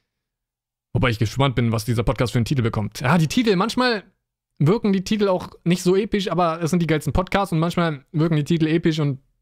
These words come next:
das sind dann vielleicht nicht so die interessantesten Podcasts. Das ist immer das Blöde.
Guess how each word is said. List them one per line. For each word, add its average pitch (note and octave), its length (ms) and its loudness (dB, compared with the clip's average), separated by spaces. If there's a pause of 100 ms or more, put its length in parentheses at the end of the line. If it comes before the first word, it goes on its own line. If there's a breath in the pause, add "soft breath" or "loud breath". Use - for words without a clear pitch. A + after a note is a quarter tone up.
(160)
das C#3 100 2
sind C#3+ 240 0
dann C3 120 0
vielleicht B2 200 0
nicht B2+ 120 4
so B2 100 2
die B2+ 100 0
interessantesten A#2 500 0
Podcasts. G#2 340 -4
Das C#3 80 4
ist D#3+ 60 4
immer D#3+ 120 2
das A#2+ 120 -4
Blöde. C3+ 280 0